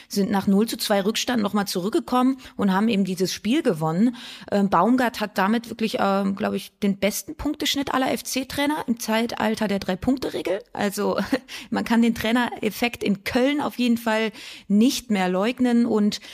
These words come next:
sie spielen wirklich, ähm, ein bisschen variabler sogar in der Offensive. Ich hatte das ja immer mal so ein bisschen angemahnt, dieses Flanke, Flanke auf Modest, das würde sich irgendwann abnutzen, wenn wir jetzt mal auf die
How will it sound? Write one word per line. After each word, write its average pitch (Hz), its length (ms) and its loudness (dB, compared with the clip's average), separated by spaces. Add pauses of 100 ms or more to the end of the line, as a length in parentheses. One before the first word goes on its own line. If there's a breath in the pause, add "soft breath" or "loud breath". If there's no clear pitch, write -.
(280 loud breath)
sie 226 120 2
spielen 240 540 0
wirklich, 254 540 0
ähm, 226 640 2 (120)
ein 247 180 0
bisschen 403 420 -2
variabler 240 640 2
sogar 160 340 0
in 151 80 0
der 151 100 -2
Offensive. 151 540 -4
Ich 151 120 -6
hatte - 140 -4
das 196 200 -4
ja 190 100 0
immer 196 160 0
mal 185 180 0
so 175 80 -4
ein 180 60 -2
bisschen 180 220 -4
angemahnt, 185 600 0
dieses 175 260 -2
Flanke, 202 720 0 (320 loud breath)
Flanke 214 360 2
auf 190 160 2
Modest, 185 460 2
das 214 160 -2
würde 214 120 2
sich 196 160 -2
irgendwann 196 300 0
abnutzen, 202 600 -2
wenn 190 140 2
wir 196 60 2
jetzt 190 140 -2
mal 202 100 0
auf - 100 -6
die - 180 -6